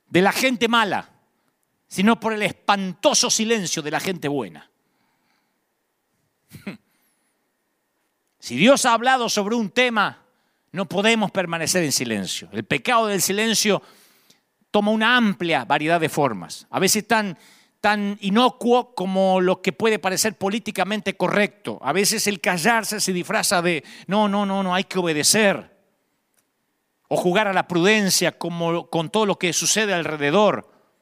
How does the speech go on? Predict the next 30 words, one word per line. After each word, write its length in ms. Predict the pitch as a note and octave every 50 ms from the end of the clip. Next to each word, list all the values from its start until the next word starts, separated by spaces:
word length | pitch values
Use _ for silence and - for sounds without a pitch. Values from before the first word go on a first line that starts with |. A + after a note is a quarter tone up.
| _ _ _ _ _ _ _ _ -
Por 120 | C#3+ E3+
eso 200 | G3 F#3+ - A3
actuar 420 | F#3+ - - - G#3 A#3 B3+ B3 -
como 220 | A#3 A3 G#3 G3
valientes 440 | F#3+ F#3+ F#3+ A3+ A#3+ A#3 - A3 F#3
requiere 520 | E3 E3 D#3+ - - F#3+ A3 A3+ A3+ G#3+
que 100 | - F#3
estemos 400 | E3 - G3+ G#3+ G#3 G#3 F#3+ D#3+
de 140 | D3+ E3 D3+
pie 320 | - - F#3 F#3+ A3 A#3
por 180 | A3+ - A3 G#3
lo 140 | F#3 F3 D#3
que 180 | - C#3 A2+
creemos, 560 | - - D3 D3+ E3+ G3 G#3+ A3+ A#3 - - - - - - -
aunque 460 | - D#3 F3 F#3 F3+ - - F#3+ F3+ D#3
nos 180 | F#3 F3+ -
sintamos 580 | - F3 E3 D#3 - - G3+ G#3 G#3 G#3 F#3+ -
solos. 720 | - - - C4 C4+ C4+ C4 A3+ E3 B2 - - - - _ _ _ _ _ _ _ _ _ _ _ _ _ _ _ _ _ _ _ _ _ _ _ _ _ _ _ _ _ _ _ _ _ _ _ -
No 240 | D3+ F#3+ A#3 C4 A#3+
seremos 460 | - A#3 A#3+ A#3+ C4 C4 B3+ A#3 -
juzgados 640 | - A3+ G3 C#3 D3 E3+ A#3+ C#4 C#4 C4 A#3+ - -
solos 320 | - B3 C4 C4+ A#3+ -
por 160 | - F#3+ F3
nuestras 260 | F#3 E3+ - F#3+ E3
palabras, 520 | - F3 F3 G3+ B3 C4+ C#4 A#3 G3 D3 - - - - - -
seremos 500 | - - G3 F#3 A#3 C4+ C4+ C4 A3+ -
juzgados 520 | - G3+ E3 C#3+ E3+ B3+ B3 B3 A#3+ -
por 160 | - F#3 F3+
nuestro 260 | F#3 F3+ - F3 F3+
silencio, 840 | - - D#3 D#3 F3+ A3+ A#3+ A#3 A3 G3 - - G3 F3+ C#3+ G#2+ E2